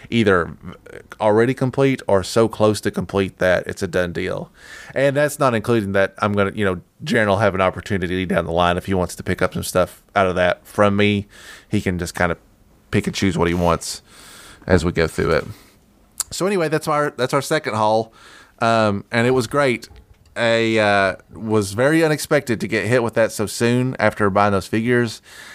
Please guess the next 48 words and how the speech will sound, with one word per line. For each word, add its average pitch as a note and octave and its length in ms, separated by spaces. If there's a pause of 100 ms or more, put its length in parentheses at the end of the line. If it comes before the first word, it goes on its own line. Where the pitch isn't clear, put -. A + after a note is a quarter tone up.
(160)
and G#2 300
I'm F#2+ 80
glad A#2 260
it A2+ 80
put B2 160
me A2+ 140
in G#2 80
a G2+ 60
position G2+ 460
of, F2+ 180
like, F#2 240
where G2 120
I F#2+ 60
could - 220
kinda F2+ 400 (600)
use A2 200
that A2+ 160
to A2 80
my F#2+ 180
advantage. G2+ 600 (100)
Although, A2+ 500
I G#2+ 80
mean, G#2 160
in, G2 220 (140)
uh, G#2 500
again, A#2 260
in G2 140
all G2 220
honesty, G#2 320
the F2+ 240
amount G2+ 320
that F#2+ 100
I F2+ 60
paid G2 280
was F2 480
more G#2+ 240
than G2 100
I F#2 80
would F2 120
usually G2 300
pay G2 200
for F2+ 300
an, - 140
an G2 120
individual F#2 580
lot. F2 360
I G2+ 80
just, - 360